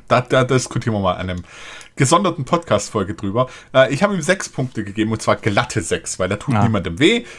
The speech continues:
Speaker 1: und er ist okay.
Speaker 2: Schön für die Sneak, fand ich den. Also vielleicht auch
Speaker 1: Ja.
Speaker 2: als Empfehlung für alle anderen, die die Sneaks betreiben, die ja teilweise vielleicht hier auch mithören oder so, dann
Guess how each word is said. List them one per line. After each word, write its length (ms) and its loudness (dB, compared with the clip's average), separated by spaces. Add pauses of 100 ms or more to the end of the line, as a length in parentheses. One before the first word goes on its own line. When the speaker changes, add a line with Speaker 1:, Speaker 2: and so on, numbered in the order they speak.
(180)
Speaker 1:
und 140 -2
er 80 4
ist 160 0
okay. 320 -6 (560)
Speaker 2:
Schön 200 4
für 140 -4
die 80 -6
Sneak, 300 -4
fand 180 -4
ich 100 -8
den. 200 -8 (720)
Also 280 2
vielleicht 300 2
auch 100 2
Speaker 1:
Ja. 60 2
Speaker 2:
als 100 2
Empfehlung 580 4
für 380 2
alle 160 -2
anderen, 440 2
die 300 0 (480)
die 100 -2
Sneaks 400 2
betreiben, 640 2
die 80 2
ja 220 4
teilweise 420 0
vielleicht 240 -6
hier 100 -2
auch 80 -6
mithören 520 2
oder 180 2
so, 180 0 (640)
dann 380 -2